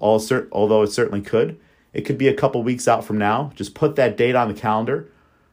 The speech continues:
Hold yourself accountable in training. Tell other people about it. Put it out there on your Instagram, your Facebook,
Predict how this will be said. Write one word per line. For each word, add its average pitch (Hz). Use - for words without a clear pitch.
Hold 143
yourself 139
accountable 117
in 101
training. 117
Tell -
other 120
people 123
about 92
it. 160
Put 147
it -
out 117
there 127
on 101
your 95
Instagram, 113
your 113
Facebook, 113